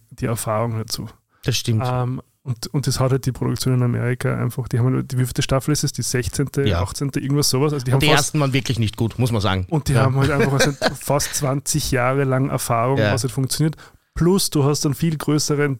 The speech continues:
Speaker 1: Pool an Talents, also sowohl vor
Speaker 2: Ja,
Speaker 1: als auch hinter
Speaker 2: ja.
Speaker 1: der Kamera. Also ich glaube, man muss es mal so ein bisschen in, in Relation auch in dem Fall wieder <laughs> sehen. Quasi
Speaker 2: Ja, richtig,
Speaker 1: World,
Speaker 2: ja, stimmt,
Speaker 1: World,
Speaker 2: ja.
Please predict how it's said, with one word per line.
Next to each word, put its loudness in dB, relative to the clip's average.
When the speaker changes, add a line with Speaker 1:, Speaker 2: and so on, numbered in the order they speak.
Speaker 1:
Pool -8
an -4
Talents, 2
also 0
sowohl 2
vor 0
Speaker 2:
Ja, 4
Speaker 1:
als 2
auch -4
hinter 0
Speaker 2:
ja. 2
Speaker 1:
der 2
Kamera. 0
Also 2
ich 2
glaube, 4
man 4
muss 4
es 4
mal 4
so 2
ein 0
bisschen 4
in, 2
in 2
Relation 2
auch 0
in 2
dem 2
Fall 4
wieder 2
<laughs> 2
sehen. 2
Quasi -2
Speaker 2:
Ja, 2
richtig, 2
Speaker 1:
World, 2
Speaker 2:
ja, 2
stimmt, -2
Speaker 1:
World, 2
Speaker 2:
ja. -8